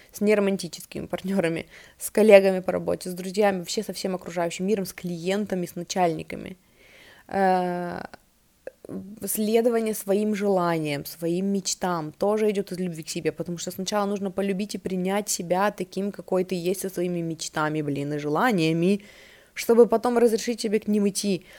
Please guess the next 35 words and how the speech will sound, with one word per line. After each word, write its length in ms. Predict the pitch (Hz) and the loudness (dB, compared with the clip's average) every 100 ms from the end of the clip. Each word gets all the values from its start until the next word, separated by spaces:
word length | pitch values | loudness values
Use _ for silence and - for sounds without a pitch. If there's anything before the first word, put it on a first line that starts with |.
| - _ | -20 _
потому 240 | 180 196 196 | -4 -2 0
что 100 | 208 | -2
у 40 | |
тебя 200 | 202 196 | -2 -2
тоже 240 | 226 214 | 0 0
может 240 | 202 185 180 | 0 0 -2
быть 140 | 180 | -4
целая 160 | 185 180 | -2 -2
куча 280 | - 185 180 | -4 -4 -4
там 200 | 170 165 | -6 -8
стыда 800 | - 175 180 190 170 160 160 165 | -6 2 4 6 6 4 2 -2
и 440 | 170 170 165 165 160 | -2 -2 -4 -6 -4
всяких 380 | 165 160 156 - 160 | -4 -4 -8 -16 -6
загонов 580 | 160 165 170 170 160 | -4 2 4 4 2
и 40 | 160 | -8
страхов 420 | - 160 160 151 | 0 2 2 -6
по 80 | 151 | -8
поводу 280 | 160 156 151 | -6 -6 -6
своих 220 | 156 147 | -4 -4
мечтаний, 520 | 151 - - 151 147 | -6 -8 -6 -6 -6
да, 240 | 143 147 254 - - - - | -8 -8 -10 -18 -20 -14 -8
и 60 | |
все 240 | 196 - 196 | -2 2 2
начинается, 540 | 254 - 233 277 269 | 0 -4 -2 -2 -2
блин, 240 | 190 185 208 | -4 -4 -4
с 100 | 196 | -6
любви 220 | 170 185 | -6 -6
к 60 | - | -6
себе 260 | 196 202 | -2 -2
в 80 | 175 | 2
любом 800 | 196 180 190 190 196 196 196 190 | 2 4 4 4 4 4 2 2
возрасте, 600 | 175 175 180 185 - - | 4 4 2 -4 -10 -10
в 80 | 180 | -4
любом 340 | 196 196 196 | -2 -2 -2
возрасте, 540 | 190 180 175 185 - | -2 -4 -6 -16 -18